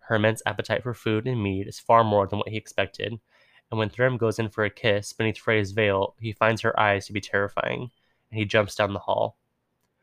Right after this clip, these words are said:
The disguised Loki makes an excuse for the bride's behavior, claiming she simply has not eaten or slept for several days, and in the end, the disguises successfully fool the Jotnar, and upon the side of it, Thor regains his hammer by force.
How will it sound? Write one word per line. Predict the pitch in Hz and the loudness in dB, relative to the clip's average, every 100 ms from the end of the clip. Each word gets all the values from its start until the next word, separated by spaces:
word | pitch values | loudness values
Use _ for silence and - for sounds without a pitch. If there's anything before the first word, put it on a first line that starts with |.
| _ _ | _ _
The | 120 | -6
disguised | 110 127 131 147 | 0 2 4 2
Loki | 117 107 - 104 | 0 0 0 -2
makes | 110 - | -2 -4
an | 107 | -10
excuse | - - 117 113 | -10 -4 -2 -2
for | 117 | -4
the | |
bride's | 104 110 107 | 2 2 2
behavior, | - 101 101 90 95 98 - | -4 -2 -2 -2 -8 -8 -4
claiming | 117 107 | -2 -2
she | 98 110 | -2 -4
simply | - 107 113 | -4 -4 -4
has | 104 - | -2 0
not | 113 110 | 0 -2
eaten | - 101 - | -8 -8 -8
or | |
slept | - 104 101 - | -2 0 0 -2
for | 104 | -4
several | 104 104 98 | -2 -2 0
days, | 95 113 123 - _ - | -2 -2 -10 -16 _ -8
and | 117 | -2
in | 123 | -2
the | 139 107 | 0 0
end, | 95 98 107 _ _ _ _ - | 0 -2 -8 _ _ _ _ -6
the | |
disguises | 113 - 123 120 131 | -6 2 2 2 -2
successfully | - - 127 - 131 123 | -6 0 0 2 -2 -2
fool | - 120 | -4 -6
the | 123 | -2
Jotnar, | 104 - 95 95 101 | -2 0 0 0 -2
and | 113 107 | -4 -2
upon | - 117 | 0 0
the | |
side | 107 107 98 | 2 2 2
of | 92 | 0
it, | 98 - | -2 -2
Thor | 107 110 | 0 0
regains | 107 104 95 | 2 -2 -2
his | 104 | -6
hammer | - 98 95 | -4 -2 0
by | 92 | 0
force. | 90 - - 110 - | -2 -4 -6 -6 -12